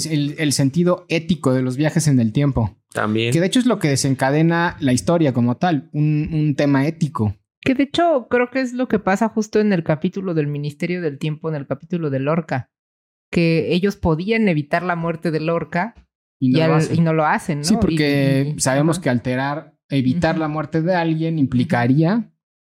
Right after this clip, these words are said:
Speaker 3: Ujú.
Speaker 1: modificar el tiempo. Y eso es
Speaker 3: Ujú.
Speaker 1: algo que no se puede hacer. Aquí sí se, aquí sí lo hacen, en cierto sentido, y eso hace que se desencadene la historia como tal, ¿no?
Speaker 2: Claro. Ujú.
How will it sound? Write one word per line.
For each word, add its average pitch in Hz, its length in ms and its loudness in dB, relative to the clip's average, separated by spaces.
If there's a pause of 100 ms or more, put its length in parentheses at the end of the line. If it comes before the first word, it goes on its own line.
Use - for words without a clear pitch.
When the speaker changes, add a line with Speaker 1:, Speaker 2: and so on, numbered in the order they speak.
(120)
Speaker 3:
Ujú. 180 160 -4
Speaker 1:
modificar 123 680 2
el 117 120 -4
tiempo. 131 400 0 (180)
Y 131 120 2
eso 120 100 4
es 117 60 2
Speaker 3:
Ujú. 123 80 2
Speaker 1:
algo 123 120 0
que 120 80 -2
no 113 120 0
se 107 120 -4
puede 117 200 -4
hacer. 131 320 -6 (540)
Aquí 160 260 0
sí 175 320 0
se, 131 360 2
aquí 131 240 -2
sí 196 140 2
lo 190 140 4
hacen, 190 540 2 (360)
en 139 80 2
cierto 151 300 -2
sentido, 151 360 -2
y 151 80 0
eso 139 160 -2
hace 135 180 -4
que 131 100 -10
se 123 100 -4
desencadene 120 600 -2
la 110 80 -6
historia 110 400 -4
como 87 220 -8
tal, - 220 -18 (680)
¿no? 139 100 2
Speaker 2:
Claro. 123 420 0
Ujú. 123 300 -10